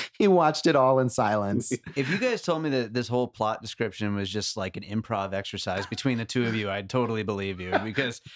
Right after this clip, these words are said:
Speaker 3: none of this makes any sense
Speaker 2: You
Speaker 3: to
Speaker 2: would
Speaker 3: me.
Speaker 2: say it's a horrible
Speaker 3: <laughs>
Speaker 2: improvisation. We're not yes-anding anything. We're like,
Speaker 3: That's true.
Speaker 2: "Right, and, uh,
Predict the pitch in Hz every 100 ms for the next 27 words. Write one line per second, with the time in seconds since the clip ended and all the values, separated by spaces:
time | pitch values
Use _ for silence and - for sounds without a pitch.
0 | - - 147 170 160 131 123 113 120 110
1 | 107 165 214 240 208 269 226 214 208 180
2 | 190 202 190 185 185 180 175 151 160 156
3 | 131 131 139 151 170 156 156 156 143 139
4 | 156 135 131 143 - 135 135 135 135 147
5 | 135 147 175 185 165 175 190 202 190